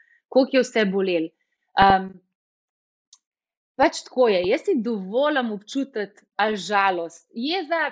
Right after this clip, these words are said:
jeze ne poznam. Jaz ne vem, ni, ne poznam jeze. V meni not ni jeze, ampak žalost. Meni vedno udarna žalost. Em, tako da, če je že ta neka žalost, em,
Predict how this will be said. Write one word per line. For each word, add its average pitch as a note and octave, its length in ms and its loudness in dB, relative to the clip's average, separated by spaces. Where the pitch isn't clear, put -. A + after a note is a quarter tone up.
jeze C#4+ 460 -10
ne C#4 160 -8
poznam. G3 600 -8
Jaz B3+ 280 -6
ne G3+ 180 -10
vem, A3 220 -8
ni, A3 300 -4
ne F#3 140 -8
poznam A3+ 420 0
jeze. D#3 400 2
V F3+ 140 -10
meni B3 300 2
not A#3 220 -4
ni A3+ 200 0
jeze, E3 220 0
ampak F#3+ 300 -4
žalost. G3+ 440 2
Meni B3 220 -8
vedno C4 260 -12
udarna G#3+ 400 -6
žalost. F3 460 -10
Em, G3+ 340 -2
tako A#3+ 220 -8
da, A#3 180 -2
če A3+ 220 -14
je G#3+ 80 -6
že G3+ 120 -12
ta G3 140 -8
neka F#3 260 -16
žalost, E3+ 400 -14
em, F3+ 360 -4